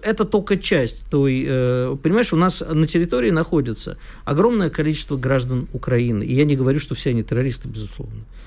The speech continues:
Более того, кто-то из них беженцы, которых мы должны были принять и приняли. Но вопрос в том, что у нас огромная агентура, она исторически здесь была, и даже не надо быть, э, гражданами Украины.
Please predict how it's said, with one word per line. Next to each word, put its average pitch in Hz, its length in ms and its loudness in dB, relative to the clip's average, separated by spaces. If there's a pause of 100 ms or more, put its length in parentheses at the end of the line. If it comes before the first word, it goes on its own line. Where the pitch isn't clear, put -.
(160)
Более 151 280 6
того, 120 200 -4
кто-то 127 320 -8
из 117 160 -2
них 123 260 -2
беженцы, 139 420 0
которых 110 340 -8
мы 113 80 -4
должны 113 360 -2
были 160 180 2
принять 117 440 -4
и 117 60 -6
приняли. 143 480 -2 (500)
Но 151 160 6
вопрос 147 380 0
в - 40 -12
том, 196 180 0
что 156 180 -4
у 131 60 0
нас 120 240 -2
огромная 147 480 0
агентура, 117 640 -4
она 117 220 -2
исторически 113 640 -6
здесь 147 240 -2
была, 117 300 -2
и - 20 0
даже 120 200 0
не 123 80 4
надо 139 220 2
быть, 143 200 0
э, 123 180 4
гражданами 135 420 2
Украины. 160 580 0